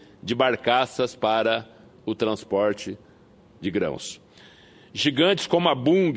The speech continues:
Cargill e a Mage estão construindo terminais privados nos portos da região norte por meio de parcerias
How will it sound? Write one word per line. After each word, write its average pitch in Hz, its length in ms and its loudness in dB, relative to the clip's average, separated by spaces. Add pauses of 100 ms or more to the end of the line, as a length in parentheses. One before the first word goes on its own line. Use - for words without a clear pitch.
Cargill 123 640 2
e 127 60 4
a 110 80 2
Mage 113 580 2 (680)
estão 147 380 0
construindo 160 920 0 (400)
terminais 139 540 2
privados 139 920 0
nos 127 200 -4
portos 143 480 0
da 131 120 2
região 123 360 0
norte 151 560 2 (520)
por 139 140 2
meio 139 240 4
de 135 100 -2
parcerias 123 1000 -2